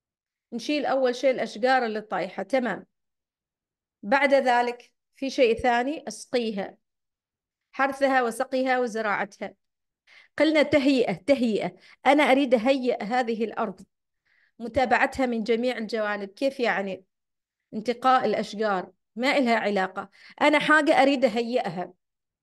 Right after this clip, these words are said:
مكان عندي، فلنفرض إنه عندي مكان، عندي مكان، تمام؟ وهذا المكان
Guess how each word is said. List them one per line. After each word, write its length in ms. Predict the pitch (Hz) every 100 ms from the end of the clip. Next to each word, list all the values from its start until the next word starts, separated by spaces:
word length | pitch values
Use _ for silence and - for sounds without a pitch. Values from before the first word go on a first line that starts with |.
| _ _ _ _ _ -
مكان 500 | 269 269 311 339 320
عندي، 360 | 302 349 277
فلنفرض 520 | 262 269 320 311 277
إنه 160 | 277 277
عندي 280 | 262 294 285
مكان، 640 | 247 254 294 269 196 170 _ _ _ _ -
عندي 280 | 269 285 294
مكان، 540 | 262 262 269 220 202 - _
تمام؟ 500 | 233 262 294 349 339 _ _ _ -
وهذا 400 | 226 220 311 330
المكان 760 | 320 285 285 294 311 359 370